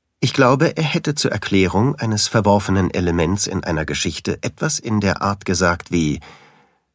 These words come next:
„Ich habe erkannt, dass es so nicht war.“ Oder: „Mir wurde klar, dass das nicht der richtige Name war.“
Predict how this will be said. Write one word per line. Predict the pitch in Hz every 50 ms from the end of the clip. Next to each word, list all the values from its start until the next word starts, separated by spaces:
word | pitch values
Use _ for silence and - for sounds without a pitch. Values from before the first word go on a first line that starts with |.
| _ -
„Ich | - 147 - 185
habe | 165 151 -
erkannt, | - - - - 123 113 110 101 101 - -
dass | 95 92 -
es | - 104 - -
so | - 107 90
nicht | 92 85 73 - - -
war.“ | 92 87 76 64 55 - - - - _ _ _ _ _ _ _ _ _ -
Oder: | - 131 120 107 98 90 85 85 - - - - - - - _ _ _ _ _ _ _ _ _ -
„Mir | - 147 165 156
wurde | 190 202 190 180
klar, | - - 135 123 117 113 131 165 180 - -
dass | - 160 151 - -
das | - 151 147 - - -
nicht | 147 139 139 -
der | - 135
richtige | 123 123 127 - - 135 139 143
Name | 143 139 127 101 73 69 - -
war.“ | - 55 - - - - - _